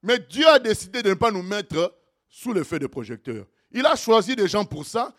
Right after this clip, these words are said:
et d'autres feront le même boulot, même parfois plus efficace, mais dans l'ombre. Et la plus belle place, c'est quoi ?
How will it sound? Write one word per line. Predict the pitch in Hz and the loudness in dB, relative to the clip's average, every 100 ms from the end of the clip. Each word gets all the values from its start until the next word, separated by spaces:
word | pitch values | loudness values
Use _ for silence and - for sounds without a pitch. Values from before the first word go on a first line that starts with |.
| _ | _
et | - 196 | -2 -2
d'autres | 165 269 269 233 254 - _ _ _ _ _ _ | 4 4 6 2 2 -2 _ _ _ _ _ _
feront | - 294 311 349 294 | 0 4 8 8 6
le | 262 | 4
même | 349 277 | 2 2
boulot, | 233 226 254 294 | -4 0 0 0
même | 233 285 | -2 -2
parfois | 220 247 - 294 285 | 0 0 4 4 6
plus | 349 311 | 2 2
efficace, | 220 - 185 185 180 - | 0 -2 -8 -6 -6 -8
mais | 151 117 127 151 _ _ _ | -16 -14 -14 -16 _ _ _
dans | - 151 156 | -14 -6 0
l'ombre. | 123 110 98 87 - - - _ _ _ _ _ _ _ _ _ _ _ _ _ _ _ _ _ _ _ _ _ _ _ _ 139 | 2 0 -4 -12 -20 -20 -20 _ _ _ _ _ _ _ _ _ _ _ _ _ _ _ _ _ _ _ _ _ _ _ _ 0
Et | |
la | 131 135 | 2 2
plus | - 202 | 0 0
belle | 175 170 151 | 8 8 8
place, | 139 143 - | 4 0 0
c'est | 107 123 | -8 -8
quoi ? | - 117 151 | -6 -6 -8